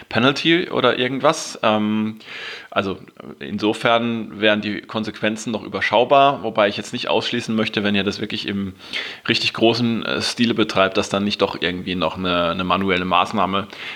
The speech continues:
hinten rauskommen kann. Ja, und, ähm, wie kam,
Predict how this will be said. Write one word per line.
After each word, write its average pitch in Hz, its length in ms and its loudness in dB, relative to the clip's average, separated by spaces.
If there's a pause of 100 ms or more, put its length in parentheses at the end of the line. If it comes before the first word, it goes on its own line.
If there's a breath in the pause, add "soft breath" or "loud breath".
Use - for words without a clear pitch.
hinten - 260 -2
rauskommen 90 520 0
kann. 85 300 -6 (880)
Ja, 104 220 4
und, 95 380 0
ähm, 98 680 0 (640)
wie 107 140 -6
kam, 123 400 2